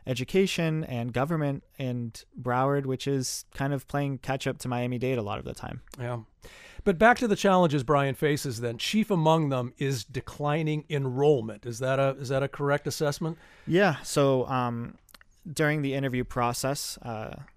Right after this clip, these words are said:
Speaker 1: the board asked the same series of questions and, and presented all of the candidates with the same series of, of facts and what they're getting themselves into, basically. And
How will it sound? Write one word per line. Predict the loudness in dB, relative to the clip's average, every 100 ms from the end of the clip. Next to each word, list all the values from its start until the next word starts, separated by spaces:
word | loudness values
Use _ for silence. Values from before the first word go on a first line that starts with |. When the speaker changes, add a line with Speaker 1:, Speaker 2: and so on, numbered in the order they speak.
| _ _ -14
Speaker 1:
the | -8 -6 -4 -8 -12 _ _ _ -20 _ -8
board | -2 2 2 0 -4 -20 -20 _ 0
asked | 2 2 0
the |
same | 0 2 2
series | 2 2 2
of | -2
questions | -2 -2 -2 -2 -2 -2 -4
and, | -4
and | -6 -4
presented | -2 -2 0 -2 -4 -10 -14 0
all | 2
of | 2
the | 0
candidates | -2 -2 -2 -4
with | -6
the |
same | -4 -4
series | -4 -2 -2 -2
of, | -4 -6 -10
of | -12
facts | -6 0 0 0 -2
and | -4
what | -2
they're | -2
getting | -2 -2 -2
themselves | -2 -4 -4 -4 -4
into, | 0 0 2 -2
basically. | -2 -2 -4 -4 -2
And | -2 -4